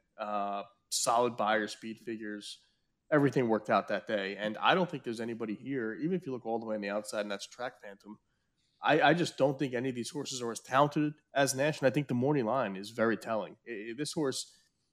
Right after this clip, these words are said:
based on these performances, could have easily been five to two, and they're so, they just believe so much in that performance that they think this horse is a seven to five shot, and I, I completely agree with them. Only other speed horses all the way on the outside.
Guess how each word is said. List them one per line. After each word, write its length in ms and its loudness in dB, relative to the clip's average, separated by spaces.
based 240 6
on 80 6
these 140 2
performances, 1080 -4
could 80 -10
have 100 -6
easily 280 2
been 160 -2
five 300 0
to 60 -10
two, 320 -8
and 200 0
they're 180 6
so, 680 8
they 120 2
just 200 -2
believe 320 0
so 160 2
much 280 2
in 60 0
that 100 0
performance 500 -2
that 220 -8
they 100 -4
think 220 -10
this 140 -14
horse 220 -10
is 100 -14
a 20 -14
seven 240 -6
to 80 -10
five 220 -4
shot, 160 -8
and 100 -6
I, 220 4
I 40 2
completely 440 -8
agree 200 -6
with 100 -6
them. 160 -16
Only 240 6
other 160 4
speed 280 2
horses 340 -2
all 100 4
the 80 -2
way 100 2
on 80 0
the 100 0
outside. 440 2